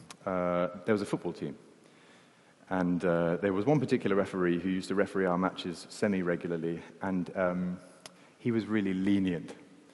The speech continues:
So, uh, you know, as football players do, there's a, there's a suspected foul,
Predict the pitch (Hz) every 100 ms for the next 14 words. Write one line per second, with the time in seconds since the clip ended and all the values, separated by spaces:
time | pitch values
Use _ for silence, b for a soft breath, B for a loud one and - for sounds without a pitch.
0 | B B B - - 98 95 98 95 95
1 | 85 - 131 113 139 160 131 117 107 98
2 | - 92 87 104 107 B B - 113 110
3 | - 117 - - - - 123 - 139 104
4 | 78 85 98